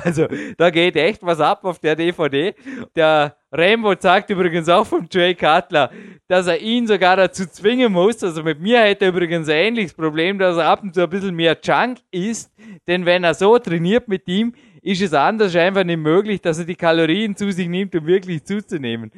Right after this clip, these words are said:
Ist also wirklich eine coole D V D. Und wie gesagt, eine davon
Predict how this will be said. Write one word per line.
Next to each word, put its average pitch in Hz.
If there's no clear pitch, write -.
Ist 160
also 175
wirklich 202
eine 143
coole 233
D 160
V 160
D. 185
Und 175
wie 233
gesagt, 196
eine 220
davon 196